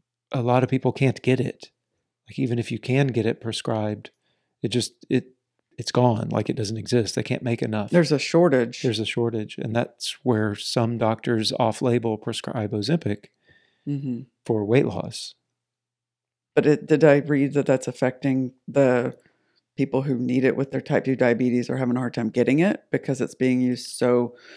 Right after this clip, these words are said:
Speaker 2: almost ubiquitously at this point for off-label weight loss?
Speaker 1: I have, I have read, I've, I've done research and have read that, yes,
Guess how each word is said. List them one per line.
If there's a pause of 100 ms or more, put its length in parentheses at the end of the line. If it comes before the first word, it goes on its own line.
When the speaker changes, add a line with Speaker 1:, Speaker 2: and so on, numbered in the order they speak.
(560)
Speaker 2:
almost
ubiquitously
at
this
point
for
off-label
weight
loss? (120)
Speaker 1:
I
have, (280)
I
have
read,
I've, (600)
I've
done
research
and
have
read
that,
yes,